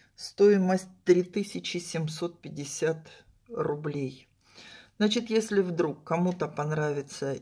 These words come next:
и кто-то захочет поменять на серебро, пожалуйста, все, пожалуйста,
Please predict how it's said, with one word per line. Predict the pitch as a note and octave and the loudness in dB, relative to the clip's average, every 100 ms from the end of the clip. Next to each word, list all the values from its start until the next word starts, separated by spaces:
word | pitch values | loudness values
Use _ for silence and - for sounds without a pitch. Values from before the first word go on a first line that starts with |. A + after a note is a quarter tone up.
| - | -10
и | D3+ D3+ C#3+ C#3 | -8 -6 -6 -8
кто-то | - - F#3+ D#3 | -10 -8 -6 -4
захочет | D3 D3 - D3 D3+ - - | -2 -4 -4 -6 -6 -12 -8
поменять | D3 D3 D3 D3 C#3+ - | -8 -4 -4 -4 -6 -8
на | D3 | -10
серебро, | - F3 E3 F3 G#3 | -8 -6 -6 -4 -4
пожалуйста, | G#3+ C#3+ D3+ D#3+ F3+ F3 - E3 D#3+ D#3 _ | -4 -6 -4 -4 -4 -6 -6 -4 -4 -8 _
все, | - E3+ | -8 -8
пожалуйста, | D#3+ D3 D#3+ F#3+ G#3 - - F3+ | -6 -8 -6 -6 -6 -8 -8 -8